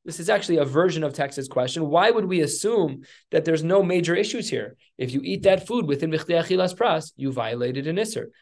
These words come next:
That's a big, a big safek midoraisa. And if that's true, it must be that because of the fact that we say shtein mutarin, maybe it rejects the assumption that b'chtei achilas pras is deoraisa.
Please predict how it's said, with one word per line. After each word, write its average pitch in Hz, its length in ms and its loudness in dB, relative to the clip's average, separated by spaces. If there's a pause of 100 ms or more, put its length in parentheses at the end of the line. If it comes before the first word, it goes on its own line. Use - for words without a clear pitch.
(100)
That's 147 220 -2
a 160 60 2
big, 139 460 0
a 135 60 -4
big 156 200 0
safek 151 380 2
midoraisa. 170 640 0
And 123 100 -10
if 117 100 -10
that's 131 260 -4
true, 160 440 2 (560)
it 139 140 2
must 139 360 2
be 143 580 -2 (240)
that 127 220 -2
because 170 420 4
of 151 80 0
the 143 60 0
fact 135 300 0
that 143 60 -8
we 139 80 -8
say 143 160 0
shtein 143 360 0
mutarin, 139 840 -2 (220)
maybe 170 280 2
it 156 80 0
rejects 143 460 2
the 151 160 0
assumption 127 680 -6 (360)
that 131 520 2 (540)
b'chtei 139 320 2
achilas 135 320 -2
pras 117 360 -4
is 127 120 -6
deoraisa. 170 540 2